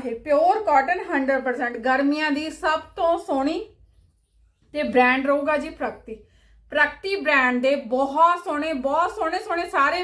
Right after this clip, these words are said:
ਬ੍ਰਾਂਡਡ ਘਰਾਂ ਦੇ ਆਰਟੀਕਲ ਨੇ। ਜਿੰਨੇ ਵੀ ਅੱਜ ਦੀ ਵੀਡੀਓ 'ਚ ਦਿਖਾਉਂਗੀ, ਸਾਰੇ ਕਿਤੇ ਸਟੈਂਪਿੰਗ ਮਿਲੂਗੀ। ਇੰਨੀ ਸੋਹਣੀ ਕੁਲੈਕਸ਼ਨ ਲੈ ਕੇ ਆਈ ਹਾਂ। ਸੋ ਜਿਹੜਾ ਸੂਟ ਆਊਗਾ ਤੁਹਾਨੂੰ ਪਸੰਦ, ਲੈ ਕੇ ਸਕਰੀਨਸ਼ਾਟ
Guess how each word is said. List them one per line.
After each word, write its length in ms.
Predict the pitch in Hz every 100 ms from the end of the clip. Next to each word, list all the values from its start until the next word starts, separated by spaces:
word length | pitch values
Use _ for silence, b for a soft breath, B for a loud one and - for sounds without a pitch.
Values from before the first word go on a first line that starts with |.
| -
ਬ੍ਰਾਂਡਡ 560 | 233 226 254 254 254 269
ਘਰਾਂ 260 | 320 311
ਦੇ 120 | 277 269
ਆਰਟੀਕਲ 420 | 226 240 240 247
ਨੇ। 120 | 285
ਜਿੰਨੇ 300 | 262 269 277
ਵੀ 180 | 277 269
ਅੱਜ 80 | 254
ਦੀ 80 | 254
ਵੀਡੀਓ 240 | 262 294
'ਚ 120 | 294
ਦਿਖਾਉਂਗੀ, 480 | 294 302 311 285 285 294 B B B _ -
ਸਾਰੇ 400 | 320 285 302 359
ਕਿਤੇ 260 | 339 349
ਸਟੈਂਪਿੰਗ 560 | 359 359 247 233 302 320
ਮਿਲੂਗੀ। 360 | 320 311 311
ਇੰਨੀ 520 | 320 - 294 294 320 359
ਸੋਹਣੀ 260 | 320 349 339
ਕੁਲੈਕਸ਼ਨ 360 | 262 240 262
ਲੈ 140 | 262 254
ਕੇ 140 | 262
ਆਈ 180 | 294 294
ਹਾਂ। 100 | 311
ਸੋ 140 | 311
ਜਿਹੜਾ 380 | 311 254 285 349
ਸੂਟ 240 | 415 359 349
ਆਊਗਾ 240 | 302 285
ਤੁਹਾਨੂੰ 320 | 285 311 294
ਪਸੰਦ, 380 | 277 269 240 247
ਲੈ 240 | 285 262 269
ਕੇ 220 | 339 339
ਸਕਰੀਨਸ਼ਾਟ 640 | 370 294 302 294 330 294